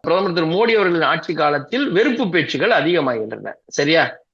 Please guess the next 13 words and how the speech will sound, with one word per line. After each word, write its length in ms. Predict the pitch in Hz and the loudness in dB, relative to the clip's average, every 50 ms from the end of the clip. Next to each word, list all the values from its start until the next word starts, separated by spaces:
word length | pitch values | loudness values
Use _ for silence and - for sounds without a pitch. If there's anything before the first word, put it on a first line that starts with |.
| _ _ | _ _
எந்த 320 | - 143 151 196 214 233 | -4 -2 0 2 2 2
வெறுப்பு 280 | 202 185 180 156 147 143 | 4 4 2 0 0 -2
பேச்சுகள் 320 | 135 131 117 - 131 156 | -2 -2 -2 -2 0 2
அதிகமாகின்றன, 760 | 170 117 107 107 107 113 113 107 107 98 104 104 123 185 254 - - | 2 2 0 -2 -4 -4 -6 -6 -8 -10 -10 -4 -2 -2 -2 -2 0
யார் 280 | - 131 135 135 131 - | 2 4 4 4 2 0
பேசுறா 300 | 113 - - 117 117 113 - - | -4 -4 0 2 2 2 4 4
அப்படிங்கறத 400 | 139 139 143 170 170 165 147 151 | 4 6 8 8 10 10 10 10
அவர் 200 | 202 220 175 139 | 10 8 8 6
சரியா 300 | 120 - - 143 147 151 143 127 | 4 2 4 6 6 6 6 4
சொல்லியிருக்கணும். 460 | - 120 120 117 107 - - - - - _ _ | 4 4 4 4 2 0 -4 -8 -10 -16 _ _
அவர் 180 | _ 254 311 294 | _ 8 8 10
சரியா 260 | 226 240 220 220 220 | 10 10 10 10 10
சொல்லியிருக்கணும். 560 | 190 175 160 135 123 107 - 113 98 101 95 | 10 8 8 8 6 6 4 0 -4 -4 -10